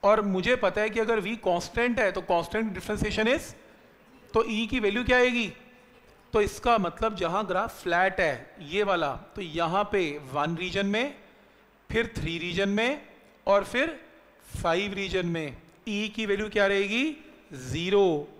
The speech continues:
यानी कि ई वन, ई थ्री और ई फ़ाइव क्या रहेंगे, Same। पहला point clear है? वैसे तो आंसर आ ही गया यहां से। चलो फिर भी आगे, अब डिसाइड करना है टू और फ़ोर का, जिसकी स्लोप ज्यादा है, स्लोप चढ़ाई ज्यादा है, स्लोप ज्यादा है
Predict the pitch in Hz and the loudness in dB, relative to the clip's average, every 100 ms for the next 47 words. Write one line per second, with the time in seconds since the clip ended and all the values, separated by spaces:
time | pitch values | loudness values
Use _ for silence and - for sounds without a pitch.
0 | - 175 170 180 202 - 175 175 220 233 | -6 -2 -2 -4 -8 -8 -6 0 0 0
1 | 202 170 190 202 180 175 165 202 202 190 | -6 -10 -8 -2 0 -2 -4 -6 -4 -2
2 | 180 185 190 247 294 - - - - 151 | -2 0 0 0 0 -10 -20 -16 -8 -4
3 | 147 131 117 - _ 170 180 180 175 175 | -4 -4 -8 -14 _ -2 -2 -2 -4 -4
4 | 180 170 170 185 - - _ _ _ _ | -4 -2 -2 -4 -10 -20 _ _ _ _
5 | _ _ _ _ _ 170 190 190 190 170 | _ _ _ _ _ -2 0 2 2 2
6 | 185 156 147 143 135 117 120 156 131 _ | 0 0 -2 -4 -6 -6 -10 -12 -16 _
7 | _ _ _ _ - 214 170 - 202 202 | _ _ _ _ -8 -2 -2 -2 -2 -2
8 | 143 156 156 131 110 - _ - _ - | -2 -4 -4 -4 -12 -14 _ -20 _ -20
9 | _ 202 214 180 - 175 226 220 220 226 | _ 0 0 -2 0 2 2 0 0 0
10 | 233 - 220 220 214 214 196 208 208 262 | -2 -4 -2 2 0 2 2 2 2 0
11 | 311 - - 165 147 226 - 277 294 - | 0 -14 -20 -14 -8 -6 -2 0 0 0
12 | 208 220 240 262 202 196 185 180 147 - | 2 6 6 6 2 2 2 2 0 -6
13 | - - - _ _ _ _ _ - - | -20 -20 -20 _ _ _ _ _ -16 -6
14 | 190 208 214 - 196 170 180 202 165 147 | 4 6 6 2 -2 0 0 0 -2 0
15 | 139 120 - 196 202 160 151 147 120 | -2 -4 2 4 4 2 -2 -2 -8